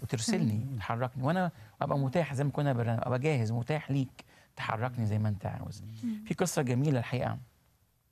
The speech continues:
Speaker 1: حقيقية يعني. أخت راحت السما من مصر.
Speaker 3: مم.
Speaker 1: وهذه الأخت زوجها هو اللي قال لي القصة ديت، وقد إيه أثرت فيا، آه، جدًا يعني. زوجها قال لي إنها كانت مصلية قوي، وهي حد حقيقي جدًا يعني.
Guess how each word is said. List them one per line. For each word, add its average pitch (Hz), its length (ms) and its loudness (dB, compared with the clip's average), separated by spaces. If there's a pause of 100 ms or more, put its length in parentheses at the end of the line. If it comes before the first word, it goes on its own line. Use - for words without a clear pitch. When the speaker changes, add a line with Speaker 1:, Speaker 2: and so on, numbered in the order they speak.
(120)
Speaker 1:
حقيقية 110 500 0
يعني. 110 300 0 (560)
أخت 151 220 -4
راحت - 200 -4
السما 117 380 0
من 104 180 2
مصر. - 400 -6 (400)
Speaker 3:
مم. 226 120 -6 (100)
Speaker 1:
وهذه 151 300 2
الأخت 147 440 -4
زوجها 110 500 2
هو 117 120 2
اللي 110 160 0
قال 113 120 0
لي 107 80 0
القصة 110 380 -4
ديت، 104 280 -2
وقد 110 200 -4
إيه - 100 0
أثرت 117 340 -4
فيا، 123 300 -2 (680)
آه، 107 160 0
جدًا 107 380 0
يعني. 123 460 -2 (180)
زوجها 127 360 0
قال 117 80 0
لي 117 160 0
إنها 110 220 2
كانت - 180 -6
مصلية 113 400 0
قوي، 120 280 -2 (460)
وهي 127 80 2
حد 123 240 -2
حقيقي - 360 -2
جدًا 110 320 2
يعني. 107 360 2